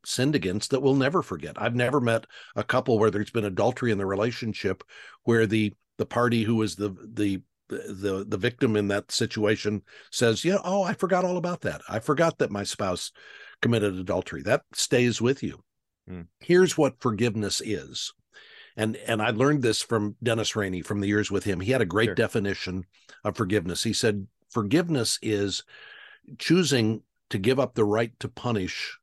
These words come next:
Speaker 1: another person for how they wronged you."
Speaker 2: Mm.
Speaker 1: So it, we,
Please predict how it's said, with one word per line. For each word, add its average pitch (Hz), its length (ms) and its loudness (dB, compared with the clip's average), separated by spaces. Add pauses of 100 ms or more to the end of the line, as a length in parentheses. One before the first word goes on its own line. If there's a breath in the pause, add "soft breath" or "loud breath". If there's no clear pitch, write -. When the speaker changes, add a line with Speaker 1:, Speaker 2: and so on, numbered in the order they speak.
Speaker 1:
another 104 320 0
person 82 560 -4
for 92 140 -6
how 104 100 0
they 90 140 -2
wronged 90 360 -2
you." 69 140 -12 (560 loud breath)
Speaker 2:
Mm. 123 180 -8 (340 loud breath)
Speaker 1:
So 127 480 -2
it, 135 240 2
we, 131 180 2